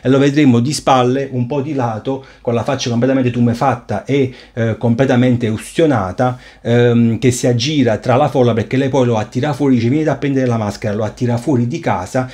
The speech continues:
e lì c'è tutta la popolazione, vengono accesi questi fari delle macchine che sono lì, quindi dall'oscurità si passa alla luce più totale. Altra scena bellissima dove c'è tutta la popolazione, chi col mazzo da baseball, chi con le pistole,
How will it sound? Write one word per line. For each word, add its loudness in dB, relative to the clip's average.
e -2
lì 4
c'è 2
tutta -2
la 0
popolazione, 0
vengono -2
accesi 0
questi 0
fari 0
delle 0
macchine -2
che -4
sono -2
lì, 0
quindi 0
dall'oscurità 2
si -2
passa -4
alla -2
luce -2
più -6
totale. 0
Altra 0
scena 0
bellissima 0
dove 2
c'è -2
tutta -2
la 4
popolazione, 0
chi -2
col 2
mazzo 0
da 2
baseball, 0
chi 0
con 2
le 2
pistole, 0